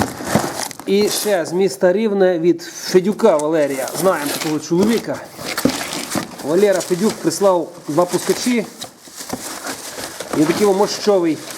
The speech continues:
С С С Р клемник. С С С Р клемник.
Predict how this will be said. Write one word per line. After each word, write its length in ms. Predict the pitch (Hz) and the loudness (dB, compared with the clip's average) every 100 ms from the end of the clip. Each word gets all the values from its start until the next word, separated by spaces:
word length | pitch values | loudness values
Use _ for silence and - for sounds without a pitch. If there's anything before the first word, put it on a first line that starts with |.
| - | -4
С 180 | 156 139 | -2 -2
С 140 | 180 185 | -2 -2
С 140 | 175 | 0
Р 160 | 196 - | 0 2
клемник. 420 | 170 147 123 117 - - - - - - - - - - - - - - | 0 0 -2 -8 -10 -10 -16 -18 -14 -8 -6 -6 -8 -10 -4 0 0 0
С 200 | 147 143 | 0 0
С 120 | 156 | 0
С 140 | 147 - | 0 2
Р 180 | 147 131 | 2 2
клемник. 340 | 131 120 113 | -4 -2 -4